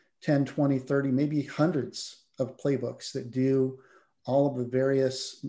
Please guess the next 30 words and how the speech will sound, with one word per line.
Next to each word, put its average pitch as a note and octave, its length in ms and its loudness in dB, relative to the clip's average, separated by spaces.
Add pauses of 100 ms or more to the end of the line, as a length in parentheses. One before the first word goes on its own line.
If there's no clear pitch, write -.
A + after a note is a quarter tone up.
(100)
you B2+ 100 -2
know, A#2 60 -4
mundane B2+ 460 2
tasks B2 640 -6
that C#3 140 -6
you C3 80 -6
do B2 160 -2
manually B2 500 0
now. C3 460 -4 (880)
The, C3+ 360 0
the C#3+ 140 2
next E3 600 2
thing F3 200 4
you D#3 100 4
have D3+ 260 0
to C#3 80 -6
worry D#3+ 300 0
about A#2+ 440 -2 (120)
is B2+ 560 0 (280)
how D#3 160 2
do F#3 100 2
you G3 80 4
make E3 260 0
those D3 320 -2
playbooks C#3+ 640 -2 (100)
available B2 840 -2 (520)
to D#3+ 160 -2
the C3+ 120 0
global C#3 560 -2
audience? A2+ 720 -8